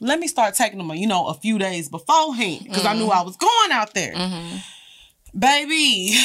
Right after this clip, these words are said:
Speaker 1: baby girl, I just felt like it wasn't giving Chipotle this time. It was giving
Speaker 2: I personally don't
Speaker 1: All
Speaker 2: like the
Speaker 1: right.
Speaker 2: fact that it was ever giving Chipotle.
Speaker 1: So I, sometimes it make it do what it do.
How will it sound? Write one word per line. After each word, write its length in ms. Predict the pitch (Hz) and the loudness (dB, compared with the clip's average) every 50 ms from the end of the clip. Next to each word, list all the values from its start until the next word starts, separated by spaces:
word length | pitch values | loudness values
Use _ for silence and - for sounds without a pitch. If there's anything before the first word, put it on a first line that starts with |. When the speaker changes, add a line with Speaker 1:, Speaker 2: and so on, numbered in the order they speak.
| 247 233 - - - - _ _ - | 0 -2 -6 -12 -18 -20 _ _ -4
Speaker 1:
baby 360 | 185 208 262 277 285 302 294 | 2 4 4 4 4 2 0
girl, 560 | 277 285 302 302 302 269 233 185 160 147 143 - - - - - _ _ _ _ _ _ _ _ _ _ _ _ _ _ _ _ _ _ - - - | 0 2 2 4 4 2 2 0 0 -2 -6 -10 -14 -18 -20 -20 _ _ _ _ _ _ _ _ _ _ _ _ _ _ _ _ _ _ -2 0 2
I 140 | - - 415 | 2 0 0
just 220 | 403 403 - - - | 0 -2 -4 -2 0
felt 200 | 302 311 330 285 | 2 2 2 4
like 420 | 277 254 247 220 202 185 - - _ - - - - - - _ _ | 4 4 6 4 4 0 -4 -8 _ -20 -20 -20 -20 -20 -20 _ _
it 160 | - 277 311 277 | -2 -2 0 2
wasn't 360 | 277 381 494 494 403 254 233 | 4 4 4 4 2 2 2
giving 240 | 277 269 254 - 233 | 2 2 2 0 0
Chipotle 520 | - 226 - 269 262 240 196 185 170 160 | -2 0 2 2 2 2 2 -2 -2 -2
this 180 | 156 156 147 - | -2 -2 -2 -2
time. 500 | 208 170 151 131 120 123 117 117 151 175 - - - 208 196 - _ 156 - - - - - - - _ _ _ _ _ _ _ _ _ _ _ _ _ _ _ _ _ _ - - - - | 0 -2 -2 -2 -4 -6 -8 -10 -10 -12 -12 -14 -14 -16 -16 -16 _ -20 -20 -20 -20 -20 -20 -20 -20 _ _ _ _ _ _ _ _ _ _ _ _ _ _ _ _ _ _ -16 -10 -4 -2
It 120 | 277 294 | 0 0
was 200 | 269 330 320 240 202 | 2 2 0 0 0
giving 880 | 185 277 339 359 370 302 277 320 311 262 240 233 220 214 208 214 214 - - | 2 2 2 2 2 2 2 2 4 4 2 2 2 0 -2 -4 -4 -2 0
Speaker 2:
I 240 | 233 277 339 554 554 - | 2 2 2 0 0 0
personally 420 | - 285 302 302 - 302 285 277 | 0 0 0 0 0 2 2 4
don't 140 | 269 285 - | 4 4 4
Speaker 1:
All 180 | 233 233 233 233 | 4 4 4 4
Speaker 2:
like 120 | 240 240 240 240 240 | 2 2 2 2 2
the 40 | 240 | 0
Speaker 1:
right. 80 | 285 262 | 2 4
Speaker 2:
fact 220 | 254 247 240 - | 2 2 2 2
that 100 | - 240 | 0 0
it 80 | 254 - | 0 0
was 240 | - 185 156 - - | 0 -2 -2 -2 -2
ever 340 | 185 196 226 233 220 233 226 | 0 0 0 0 -2 -4 -4
giving 320 | 226 240 240 247 254 254 | -4 -2 0 0 0 0
Chipotle. 680 | 247 269 254 294 - - - - - 269 269 254 262 | 0 0 0 0 0 -2 0 0 0 2 2 2 4
Speaker 1:
So 140 | 262 262 - | 4 4 4
I, 200 | - 196 196 185 | 4 2 2 2
sometimes 560 | - - 202 196 208 - 254 240 247 262 269 | 0 0 -2 -2 -2 -2 0 0 2 2 2
it 100 | 269 254 233 | 2 2 2
make 200 | 226 233 247 269 | 2 2 0 -2
it 100 | 262 233 | -2 -2
do 160 | 277 294 302 | -2 0 0
what 140 | 311 320 330 | 0 0 0
it 80 | 330 330 | 0 0
do. 500 | 370 403 440 453 440 392 262 190 160 160 | 0 0 0 0 0 -2 -2 -4 -6 -8